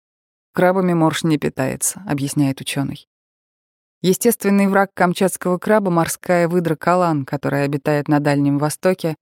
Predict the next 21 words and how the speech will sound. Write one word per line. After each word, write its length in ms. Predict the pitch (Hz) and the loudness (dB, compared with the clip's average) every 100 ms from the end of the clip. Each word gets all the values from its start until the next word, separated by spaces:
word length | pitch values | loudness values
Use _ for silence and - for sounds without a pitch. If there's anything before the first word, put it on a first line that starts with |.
| _ | _
и 80 | - | -4
которой 360 | 147 170 160 160 | -2 2 2 4
нет 260 | 156 147 | 2 0
в 80 | 143 | -2
Баренцевом 580 | 143 135 135 - 143 143 | -2 0 -2 -2 0 2
море. 300 | 139 131 - _ _ _ _ _ _ _ _ _ - | 2 0 -4 _ _ _ _ _ _ _ _ _ -2
«Краб 220 | 247 262 | 2 4
действительно 600 | 226 220 247 233 208 180 | 4 2 2 4 2 0
стал 280 | - 185 175 | 2 0 2
выедать 540 | 170 185 196 175 151 | 2 2 2 2 0
кормовую 560 | - 156 160 160 156 151 | -2 0 0 0 -2 0
базу 300 | 170 185 175 | 2 0 -2
прибрежных 560 | 165 156 160 156 156 | -4 0 0 2 0
популяций 580 | - 151 165 156 147 160 | -2 -4 0 0 -2 -6
трески 520 | - 180 - - 226 | -2 -4 -4 -2 0
и 40 | 196 | 2
других 400 | 170 175 185 180 | 2 2 2 0
донных 460 | 165 170 165 156 | 0 0 0 -2
рыб», 240 | 160 143 - | -4 -4 -4
говорит 380 | 147 143 143 - | -2 -2 -2 -4
Макаревич. 640 | 143 147 143 135 - | -2 0 -2 -6 -10